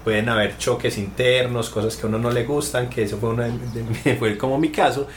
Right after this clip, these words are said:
y hay otros momentos que sale uno pues como, eh, con toda su energía a hacer cosas. Mm, el emprendimiento también es así, el emprendimiento es situacional. Entonces pues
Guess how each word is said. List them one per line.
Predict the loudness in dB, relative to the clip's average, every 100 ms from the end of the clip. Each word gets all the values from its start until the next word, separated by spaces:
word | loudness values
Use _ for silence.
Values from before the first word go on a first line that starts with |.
| -14 -14 -14 0
y | 2 4 6 4
hay | 4
otros | 0 -2 -2
momentos | 0 -2 -4 -4
que | -2
sale | -2 -2 -4
uno | -4 -6
pues | -6 -6
como, | -2 -2 -2 -4 -8 -6
eh, | -6 -4
con | -6 -6
toda | -2 -2
su | 0
energía | -2 -2 -2 0
a |
hacer | -2 0
cosas. | 2 2 -2 -12 -16 -16 -16 -16 -16 -16 -18 -6 0
Mm, | 2 2 0 -2 -4 -2
el | 0
emprendimiento | 0 0 0 0 0 0
también | -2 -2 -2 0
es | -2
así, | -2 -2
el | -2
emprendimiento | -4 -2 -2 0 -2 -2
es | -4
situacional. | -2 -2 -2 -2 0 0 -2 -6
Entonces | -6 -2 -2 -2 -4
pues | -4 -6 -6